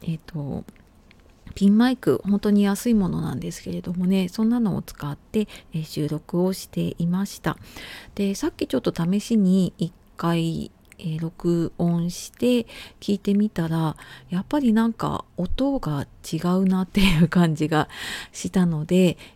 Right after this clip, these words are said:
えー、ちょっと比較したものもね、入れて、えー、ちょっと配信しようかなと思います。で、今はこれ、あの、普通、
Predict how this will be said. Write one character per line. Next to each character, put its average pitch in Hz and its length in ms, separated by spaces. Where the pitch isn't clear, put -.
え 175 180
ー、 180 40
ち 254 100
ょ - 0
っ - 40
と 202 100
比 - 140
較 247 340
し - 120
た 277 120
も 302 160
の 247 140
も 156 160
ね、 156 320
入 175 160
れ 214 80
て、 262 300
え - 60
ー、 170 600
ち - 100
ょ - 20
っ - 20
と 170 120
配 160 180
信 160 220
し - 140
よ 160 80
う 175 40
か 170 140
な 226 200
と - 240
思 170 300
い 175 160
ま 208 220
す。 - 160
で、 233 260
今 359 220
は 254 200
こ 226 160
れ、 208 240
あ 180 140
の、 175 180
普 175 80
通、 - 240